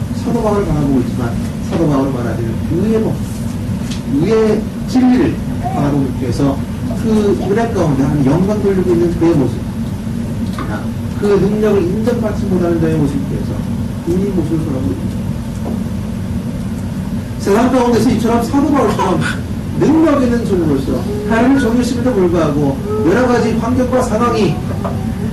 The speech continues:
이러-, 이러하기 때문에 사도가 아니라 하면서 손가락질을 당하는 것처럼 세상 가운데 능력은 있지만 세상 여러 가지 부정적인 요소로 취급되지 않고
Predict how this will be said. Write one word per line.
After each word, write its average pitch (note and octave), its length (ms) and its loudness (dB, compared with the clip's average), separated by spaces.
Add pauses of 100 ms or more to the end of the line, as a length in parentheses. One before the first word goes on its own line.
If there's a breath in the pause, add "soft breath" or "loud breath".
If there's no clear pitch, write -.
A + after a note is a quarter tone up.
(120)
이러-, C#4 220 4
이러하기 C4+ 540 4
때문에 F#3+ 460 2 (260)
사도가 B3 340 2
아니라 F#3 240 2 (420)
하면서 F#3 380 2
손가락질을 - 560 -2
당하는 D3+ 480 0
것처럼 D#3 340 0 (1200)
세상 F#3+ 240 0
가운데 F#3 280 0
능력은 A#3+ 440 4
있지만 C4 360 0 (680)
세상 C#3 280 2
여러 B2+ 140 0
가지 B2+ 400 0 (1000)
부정적인 A3 540 2
요소로 B2 400 0 (1160)
취급되지 E3 680 0
않고 - 160 0